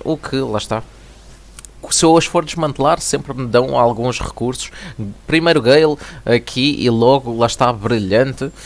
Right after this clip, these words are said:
Temos aqui pack arco-íris, packs arco-íris normalmente dá, dá bom. Este, lá está, deu aqui aquele U R que eu agora, lá está, não, não me lembro do nome sem, sem o ver, mas também precisávamos de uma cópia, não, não foi o melhor pack, mas estava ali a U R escondida.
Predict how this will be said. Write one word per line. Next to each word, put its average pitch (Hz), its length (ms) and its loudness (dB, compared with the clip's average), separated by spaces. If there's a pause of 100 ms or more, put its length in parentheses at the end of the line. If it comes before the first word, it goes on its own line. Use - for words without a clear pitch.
(280)
Temos 127 220 -2
aqui 127 160 -4
pack 131 200 0
arco-íris, 113 520 0
packs - 240 -4
arco-íris 147 420 -4
normalmente 123 500 -2
dá, 110 440 4
dá 104 240 2
bom. 101 260 -4 (640)
Este, - 540 -2 (280)
lá 113 200 2
está, 104 320 2 (440)
deu 143 380 4
aqui 147 420 2
aquele 131 800 2
U 113 240 0
R 107 280 2
que - 120 -8
eu 110 140 4
agora, 107 240 2
lá 117 160 -2
está, 117 220 0
não, 110 260 -2
não 117 140 -4
me 113 80 -4
lembro 107 180 -2
do 98 140 -4
nome 104 200 -6
sem, 101 320 -2
sem 101 280 -4
o 92 40 -6
ver, 92 220 -2 (320)
mas 113 160 -2
também 117 240 -2
precisávamos 107 720 -4
de 101 240 -2
uma 101 260 -4
cópia, - 460 -2
não, 127 420 -4
não 113 240 -2
foi 147 200 -2
o 156 40 -6
melhor 156 180 -2
pack, 147 280 -2
mas 123 220 -4
estava 123 260 -2
ali 117 180 0
a 110 60 0
U 104 100 0
R 107 120 0
escondida. 95 520 -4